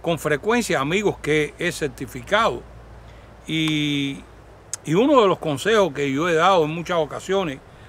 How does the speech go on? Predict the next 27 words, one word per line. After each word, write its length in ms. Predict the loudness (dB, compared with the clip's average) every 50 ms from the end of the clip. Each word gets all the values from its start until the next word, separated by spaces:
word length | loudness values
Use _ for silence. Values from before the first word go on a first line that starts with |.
| -20 -12 -6
por 140 | -2 0 0
este 260 | 0 0 -2 -4 -4 -2
medio 400 | 0 0 2 2 2 0 -2 -6 -10 -18 -20 -16 -8 -2
y 80 | -2
a 80 | -2 -2
todas 260 | 0 2 4 4 4
aquellas 220 | 2 0 -2 -2
personas 480 | 0 -2 -4 -2 -2 -2 0 0 0 -2
que 200 | -2 -4 -2 0
yo 240 | 0 2 2 0 -2 -4 -12 -20 -20 -20 -10 -8
o 100 | -8 -4
certifico 840 | -2 -4 -4 -4 -6 -8 -4 -4 -4 -4 -4 -2 -2 -2 -2 -4 -6 -4
o 200 | -2 -2 0 -2
entreno, 580 | -2 -4 -4 0 2 2 2 2 0 -4 -8 -10 -14 -20 -20 -20 -20 -20 -20 -20 -20 -20 -20 -10 -4
eh, 160 | 0 0 2
lo 140 | 2 2 0
primero 400 | 0 -2 -2 0 2 2 2 2
que 80 | 2 2
le 120 | 2 2
digo 340 | 2 0 0 0 0 2 2
es 140 | 2 0 -2 -6 -14 -20 -20 -6
que 140 | -6 -6 -4
porten 360 | 0 0 0 0 -2 -6 -8
su 200 | -4 -2 0 0
arma 220 | 0 0 -2 -2
de 60 | -4 -4
fuego 400 | 0 2 4 4 4 2 0